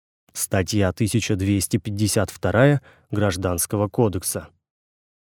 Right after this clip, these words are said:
Защита исключительных прав на результаты интеллектуальной деятельности и на средства индивидуализации – осуществляется, в частности, путем предъявления требования.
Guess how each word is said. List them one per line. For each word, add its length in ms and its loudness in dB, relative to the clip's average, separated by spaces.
Защита 520 2
исключительных 800 4
прав 320 2
на 80 2
результаты 640 0
интеллектуальной 800 0
деятельности 800 2
и 100 6
на 160 8
средства 500 4
индивидуализации – 1160 2
осуществляется, 1000 0
в 80 -12
частности, 560 2
путем 440 2
предъявления 680 2
требования. 800 -2